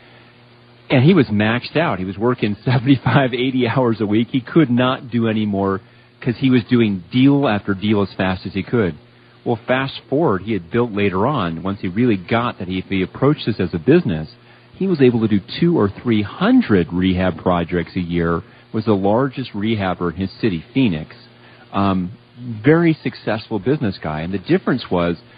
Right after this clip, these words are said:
it no longer became about just going off and wheeling and dealing. He knew that he needed to standardize what types of houses does he go after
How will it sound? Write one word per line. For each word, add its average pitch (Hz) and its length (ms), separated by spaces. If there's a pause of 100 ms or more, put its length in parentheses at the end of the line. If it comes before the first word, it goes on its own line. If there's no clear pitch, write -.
(240)
it 147 120
no 151 180
longer 170 400
became 131 440
about 98 360
just - 260
going 107 240
off 104 200
and 95 120
wheeling 98 340
and 92 100
dealing. 110 340
He 123 140
knew 131 240
that 104 140
he 107 120
needed 101 280
to 101 60
standardize 104 680
what 95 300
types 107 280
of 92 60
houses 92 420
does 85 140
he 87 100
go 87 180
after 80 440